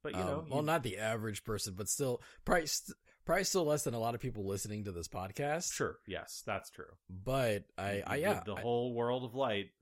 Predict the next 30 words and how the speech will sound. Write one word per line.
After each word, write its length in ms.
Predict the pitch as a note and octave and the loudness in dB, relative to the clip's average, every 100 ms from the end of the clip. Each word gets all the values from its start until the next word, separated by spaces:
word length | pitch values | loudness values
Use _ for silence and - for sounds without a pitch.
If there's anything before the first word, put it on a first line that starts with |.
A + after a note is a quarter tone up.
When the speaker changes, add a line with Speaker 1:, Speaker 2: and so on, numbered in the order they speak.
| - | -14
Speaker 2:
<laughs> 760 | - - - - B3+ A3+ E3+ - | -12 -12 -8 -6 -4 -4 -6 -2
I 140 | G#2 | -2
did. 420 | G#2 B2+ A#2+ G2+ - | 2 2 4 2 -2
Yeah, 200 | - C3 | -2 -2
I 80 | B2+ | 0
like 240 | E3 A3+ - | 0 -2 -2
the 60 | A#2 | -2
hell 180 | A2+ G#2 | 0 -2
out 80 | |
of 60 | F2 | -4
Smash 280 | - F2+ E2+ | -6 -8 -8
Bros. 180 | F2 E2+ | -8 -8
Ultimate. 380 | D#2+ F2+ E2+ | -8 -8 -8
It's 160 | D2+ F2 | -8 -6
a 60 | G2 | -4
really 280 | G2 C3 | -2 0
good 160 | B2 G#2+ | 0 -2
game, 240 | F2+ F#2+ F#2+ | -2 -2 -2
and 100 | F2+ | -4
it's, 220 | E2+ - | -4 -6
it's 180 | G#2+ F#2 | -4 -4
just 200 | A#2+ A2+ - | -4 -4 -4
a 80 | |
real 340 | F#2+ F#2 C#3 C#3 | -4 -2 0 0
feat 360 | - - A#2+ - | -2 -6 -6 -6
of 140 | F2+ | -8
development 720 | E2 D#2+ A2 A#2 G#2+ G#2+ G#2+ | -10 -4 -2 -2 -4 -4 -4
Speaker 1:
Oh, 100 | - | 0
Speaker 2:
and 80 | C#3 | 0
Speaker 1:
yeah. 120 | E2+ | -2